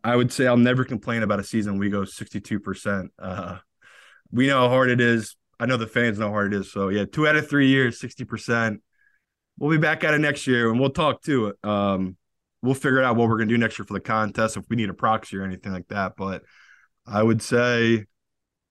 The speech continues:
we, we love doing it, and it, it was a fun year doing it. And it's, it's always a heartbreak when you don't win it. We get how hard it is. So sixty-two point five percent. I'm shocked that didn't get us into the top,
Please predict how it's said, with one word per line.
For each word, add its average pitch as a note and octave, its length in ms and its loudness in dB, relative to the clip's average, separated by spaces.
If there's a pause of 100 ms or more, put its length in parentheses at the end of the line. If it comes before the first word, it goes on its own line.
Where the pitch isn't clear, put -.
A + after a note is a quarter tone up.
(300)
we, A2+ 220 -4
we B2 180 4
love C#3 320 2
doing B2 280 -2
it, G3+ 200 -4 (120)
and A#2 240 0
it, A#2 180 -2
it A#2 80 -2
was A#2 240 0
a A#2 140 -6
fun B2+ 340 0
year B2+ 180 2
doing B2 320 2
it. E3+ 160 -2
And A#2 180 0
it's, - 440 -6 (220)
it's B2+ 220 -2
always C#3 300 0
a C#3+ 60 0
heartbreak B2+ 380 0
when A2+ 80 -4
you G#2 60 -4
don't A#2+ 200 0
win B2 140 -2
it. G#2 120 -4
We A#2+ 140 0
get A#2 240 2
how G#2 140 2
hard G2 220 -4
it E2+ 140 -16
is. - 120 -20 (120)
So G2+ 160 -4
sixty-two D#3 580 -4
point C#3 200 -2
five C3 220 2
percent. A#2 480 -2 (640)
I'm C#3 160 0
shocked C3 380 2
that B2+ 100 4
didn't B2 200 2
get A#2+ 80 4
us A#2+ 120 -2
into A2+ 140 -2
the G#2 100 -6
top, - 440 -2